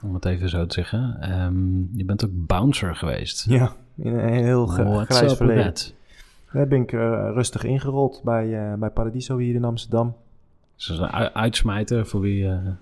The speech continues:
Speaker 2: Ja, dan sta je, eh, horecaportier is de, de officiële term.
Speaker 1: Oh,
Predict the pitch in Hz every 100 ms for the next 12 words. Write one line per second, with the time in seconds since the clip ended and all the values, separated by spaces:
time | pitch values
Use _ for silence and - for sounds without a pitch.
0 | - - - 147 143 113 113 107 - 107
1 | 101 110 90 85 101 107 - 101 101 -
2 | 110 107 98 - 95 90 101 98 98 101
3 | 104 98 98 95 113 107 110 - -